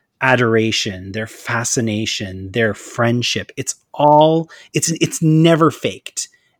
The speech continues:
And that's gotta be so damn hard to get to that place. But it, it's a credit that these women were able to get to that place time after time after time and make us believe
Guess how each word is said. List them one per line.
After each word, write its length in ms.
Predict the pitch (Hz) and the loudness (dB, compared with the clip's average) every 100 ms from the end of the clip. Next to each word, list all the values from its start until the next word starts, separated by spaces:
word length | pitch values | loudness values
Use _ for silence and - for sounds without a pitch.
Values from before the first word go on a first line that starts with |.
| - | -6
And 120 | 139 | -2
that's 200 | 139 - | -2 0
gotta 220 | 165 160 | 2 2
be 300 | 147 139 131 _ _ _ | 2 -2 -4 _ _ _
so 580 | - - - - 180 185 | -6 -2 0 2 4 6
damn 300 | 175 160 147 | 4 0 -2
hard 500 | - 110 - - _ _ _ | -6 -10 -12 -18 _ _ _
to 120 | - 143 | -6 -6
get 400 | 120 139 143 - | -2 0 0 -4
to 140 | 151 | -4
that 320 | 127 117 113 | -4 -4 -8
place. 600 | - 120 104 - - - - _ _ - | -16 -14 -14 -14 -12 -12 -14 _ _ -4
But 300 | 123 120 - | -2 -2 -8
it, 200 | - 135 - | -8 -8 -6
it's 180 | 135 147 | -8 -8
a 40 | |
credit 600 | - - 208 170 98 - _ _ _ | -10 -6 -2 0 -2 -12 _ _ _
that 440 | 135 131 120 117 - _ | -8 -4 -4 -6 -10 _
these 540 | - 127 135 131 127 147 | -12 -6 -4 -4 -6 -6
women 500 | 127 127 123 117 113 | -6 -6 -6 -8 -8
were 160 | 123 - | -10 -12
able 380 | 131 135 143 127 | -8 -4 -4 -6
to 180 | - 135 | -8 -8
get 400 | 113 - 135 139 | -8 -8 -8 -8
to 100 | - | -8
that 240 | 143 120 - | -8 -10 -14
place 380 | 113 104 101 - _ _ | -12 -10 -12 -14 _ _
time 400 | - - 147 160 | -20 -12 -8 -6
after 200 | 151 - | -6 -8
time 280 | 135 135 123 | -12 -10 -10
after 180 | 123 - | -10 -12
time 400 | - - 107 107 110 | -18 -14 -12 -12 -12
and 260 | 113 110 | -12 -8
make 240 | 113 139 - | -8 -8 -6
us 340 | 110 104 - - - _ _ | -8 -6 -10 -12 -20 _ _
believe 960 | 135 123 120 131 131 110 95 - - | -2 -2 -2 -4 -6 -8 -12 -20 -20